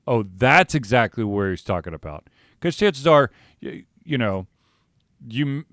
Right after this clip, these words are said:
may have, unfortunately, I mean, I, I tried not to, but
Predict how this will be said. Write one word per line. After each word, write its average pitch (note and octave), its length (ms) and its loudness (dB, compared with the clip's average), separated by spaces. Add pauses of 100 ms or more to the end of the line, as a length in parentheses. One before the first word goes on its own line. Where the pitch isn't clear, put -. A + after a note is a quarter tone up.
(140)
may C#3 400 0
have, A#2+ 480 -2 (640)
unfortunately, A#2 800 0 (160)
I A#2+ 60 -10
mean, A#2 120 -2
I, C3+ 260 2
I A#2+ 140 -2
tried A#2+ 580 2
not A#2 220 0
to, F2+ 200 -8
but A2+ 280 -2